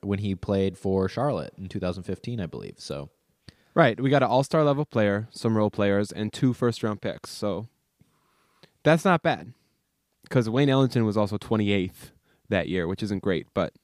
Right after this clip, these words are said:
Speaker 2: and, uh, Wayne Ellington is a solid pick at number twenty-eight. Anyway, uh, Al Jefferson, uh, in our rankings, in our peak impact, he ranks number twelve.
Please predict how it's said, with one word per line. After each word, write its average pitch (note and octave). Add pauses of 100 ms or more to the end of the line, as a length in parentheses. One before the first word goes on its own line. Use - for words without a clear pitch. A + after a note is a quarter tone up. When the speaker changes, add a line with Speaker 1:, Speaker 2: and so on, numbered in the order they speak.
(640)
Speaker 2:
and, F#2+
uh, F2+ (500)
Wayne C3
Ellington D3+
is B2
a A#2
solid A#2+
pick C3
at -
number D#2+
twenty-eight. C2
Anyway, A#2+ (1800)
uh, G#2+
Al C#3+
Jefferson, E3 (120)
uh, A2+
in A#2
our A#2+
rankings, A2+
in G#2+
our G2+
peak C3+
impact, A#2
he A2+
ranks G#2+
number G#2+
twelve. G2